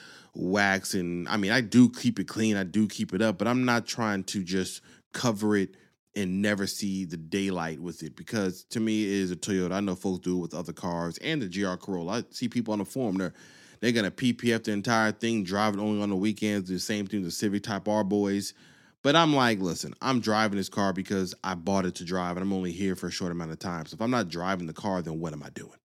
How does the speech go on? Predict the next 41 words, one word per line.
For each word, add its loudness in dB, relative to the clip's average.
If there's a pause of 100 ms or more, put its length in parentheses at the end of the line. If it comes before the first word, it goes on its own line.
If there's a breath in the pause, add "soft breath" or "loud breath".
(140)
Huh? -4 (360)
Explain." -10 (520)
I'm -8
just -6
staring 0
at 2
it, -4 (560)
putting -4
mods 0
on 2
it, -4
telling 0
everybody -2
how -2
cool 4
it 2
looks, 0 (300)
but -2
nobody 0
can -6
see 2
it 0
because -2
I 2
only 0
shoot -4
on -2
Instagram -2 (420)
and 0
drive 2
it 0
out 2
of 0
my 0
driveway 0
and -2
wash -2
it -8
and -20
park -4
it. -6